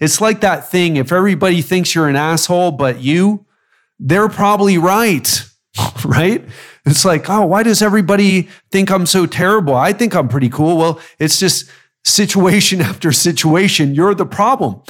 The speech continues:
And, and like, uh, uh, and on the example that we're using here, the excuses it's like you just traded in. So your circumstances changed and you found all new ways to make excuses for your behaviors.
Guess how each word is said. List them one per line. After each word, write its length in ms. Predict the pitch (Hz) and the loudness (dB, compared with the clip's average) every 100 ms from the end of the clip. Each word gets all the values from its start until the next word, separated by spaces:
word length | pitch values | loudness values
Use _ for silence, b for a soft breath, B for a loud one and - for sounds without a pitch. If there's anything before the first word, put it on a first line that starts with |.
| B B B - | B B B -2
And, 260 | 160 170 - | 0 0 -2
and 320 | 165 165 160 _ - | -2 -2 -6 _ -6
like, 360 | 139 202 254 - - | 0 0 0 -4 -2
uh, 220 | 175 170 | 0 0
uh, 160 | 170 175 | -2 0
and 140 | 165 165 | 0 2
on 300 | 170 165 - _ _ _ _ | 2 0 -4 _ _ _ _
the 180 | 160 151 | -2 0
example 400 | 160 135 202 196 | 0 0 0 2
that 140 | 175 175 | 0 2
we're 140 | 160 | 2
using 440 | 156 202 226 240 | 2 2 2 2
here, 400 | 131 131 98 - _ _ _ b b b b b b b | 2 0 -2 -6 _ _ _ b b b b b b b
the 640 | - 151 190 180 180 175 - _ _ _ _ - | -2 2 4 4 2 -2 -10 _ _ _ _ -2
excuses 1160 | 165 - - 220 254 - 202 160 135 - - _ _ _ _ _ _ _ - | 0 2 2 4 4 2 2 2 2 -2 -4 _ _ _ _ _ _ _ -4
it's 220 | 185 - | -2 2
like 320 | 202 190 - B B | 2 0 -4 B B
you 140 | 185 | 0
just 300 | 196 240 - | 2 2 0
traded 500 | - 233 226 220 220 | -2 0 2 2 2
in. 180 | 233 208 | 2 0
So 180 | - 233 | 0 2
your 180 | 202 202 | 2 2
circumstances 1000 | - 233 240 220 - 214 208 202 190 - | 2 0 2 0 2 0 0 2 0 -2
changed 640 | - - 196 208 220 208 | -6 0 2 2 2 0
and 140 | 190 | 0
you 60 | 175 | 0
found 340 | - 190 190 | 0 -2 0
all 160 | 185 196 | 2 2
new 180 | 190 190 | 2 0
ways 320 | 175 196 202 | 2 0 0
to 80 | 175 | -2
make 220 | 156 160 | -2 -2
excuses 720 | 156 135 - 185 190 156 131 | -2 -2 -2 2 2 4 0
for 180 | - 139 | 0 0
your 140 | 127 120 | 0 0
behaviors. 760 | 117 110 117 98 - 110 - | 0 0 -2 -4 -10 -16 -20